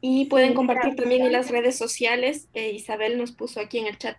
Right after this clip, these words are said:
Speaker 1: también toda la información para compartir en redes sociales, em,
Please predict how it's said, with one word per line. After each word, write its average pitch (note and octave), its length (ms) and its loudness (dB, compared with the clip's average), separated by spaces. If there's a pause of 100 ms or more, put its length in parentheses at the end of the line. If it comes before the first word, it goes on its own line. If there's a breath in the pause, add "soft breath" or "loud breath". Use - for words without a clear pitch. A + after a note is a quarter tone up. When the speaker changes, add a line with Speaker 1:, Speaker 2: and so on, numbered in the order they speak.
Speaker 1:
también A3+ 540 -2
toda A#3 180 -2
la A3+ 80 -2
información A#3 580 -4
para G3 220 -4
compartir G#3 360 -4
en G#3+ 120 -2
redes G#3+ 300 0
sociales, A#3 600 -4 (520 soft breath)
em, G3 720 -8